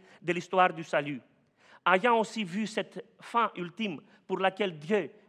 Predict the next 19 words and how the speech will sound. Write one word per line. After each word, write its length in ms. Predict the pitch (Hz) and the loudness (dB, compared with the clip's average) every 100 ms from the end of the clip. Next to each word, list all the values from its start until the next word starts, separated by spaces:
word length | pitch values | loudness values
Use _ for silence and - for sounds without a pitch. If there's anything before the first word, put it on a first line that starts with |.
| - | -4
avait 200 | 175 185 | -2 -2
créé 260 | - 190 | -2 0
l'homme, 360 | 180 208 240 233 - _ _ | 2 2 2 -2 -12 _ _
le 140 | 175 | -2
Verbe 220 | 185 220 175 | 2 0 0
de 100 | 196 | -4
Dieu, 320 | 170 202 208 | -2 -2 -2
le 120 | 180 | -2
Logos, 560 | 180 185 180 208 233 - _ | 0 0 0 0 -2 -10 _
s'est 200 | - 196 | -8 -6
fait 160 | 180 208 | -4 -6
chair 400 | - 214 220 214 - - | -4 -2 -2 -6 -16 -4
afin 440 | - 175 - 226 - | 0 0 4 2 2
de 120 | 180 185 | -2 -2
récapituler 720 | 190 190 185 170 175 196 190 - - | 0 -4 -6 -6 -2 -2 -2 -14 -8
lui-même 500 | 175 190 180 190 185 - - | -4 0 4 2 2 -10 -8
les 140 | 175 | -6
premiers 460 | 175 165 165 170 170 - _ | -4 -2 0 0 0 -6 _
Adam. 440 | 160 147 143 110 | -2 2 2 0